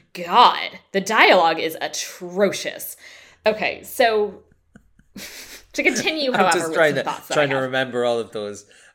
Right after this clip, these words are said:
Speaker 2: awesome Knight's Tale dialogue <laughs> sections.
Speaker 1: Actually, yeah, I think, like, I think that,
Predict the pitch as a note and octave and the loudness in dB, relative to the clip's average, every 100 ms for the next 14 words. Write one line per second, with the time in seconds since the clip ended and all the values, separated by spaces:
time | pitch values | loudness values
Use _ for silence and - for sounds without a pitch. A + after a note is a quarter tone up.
0 | _ A#2+ A#2+ C#3 B2+ G#2+ G#2+ A2 G#2+ C3 | _ -6 -4 -4 -6 -8 -12 -18 -10 -8
1 | B2+ - - A#2 A#2 G#2 A2 A2 A2+ G#2 | -8 -12 -8 -6 -6 -8 -10 -8 -10 -10
2 | G2+ - - - - - _ B3 C4 - | -6 -4 -4 -6 -18 -18 _ -16 -14 -16
3 | - _ _ _ _ _ _ _ - A#3 | -18 _ _ _ _ _ _ _ 2 4
4 | F4+ - G4 D#4 C4+ G#3+ F#3 G3+ A#3+ C4+ | 4 2 4 4 4 4 0 4 6 6
5 | C4+ D4+ D4+ B3 A#3+ A3+ - C#4+ - G#4+ | 6 4 2 2 2 6 6 6 6 0
6 | D4+ G3 G#3 G3 F#3+ F#3+ | 0 6 8 10 10 6